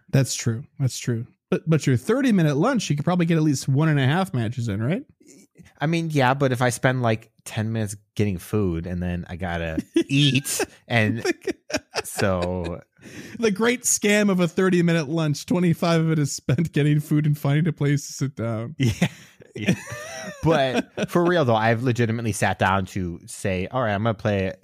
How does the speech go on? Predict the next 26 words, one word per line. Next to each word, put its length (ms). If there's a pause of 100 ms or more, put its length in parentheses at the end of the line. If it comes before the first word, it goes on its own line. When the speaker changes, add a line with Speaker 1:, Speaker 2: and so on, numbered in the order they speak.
(100)
Speaker 2:
Go 120
Battle 260
League," 260 (460)
open 280
it 60
up, 320
hit 200
matchmaking, 640
and 80
I've 160
stared 580
at 120
that 200
screen 420
for 140
maybe, 500 (540)
like, 200
three 360
minutes, 500 (800)
and 140
I'd 80
be 60
like, 180
"All 80
right, 160
I'm, 180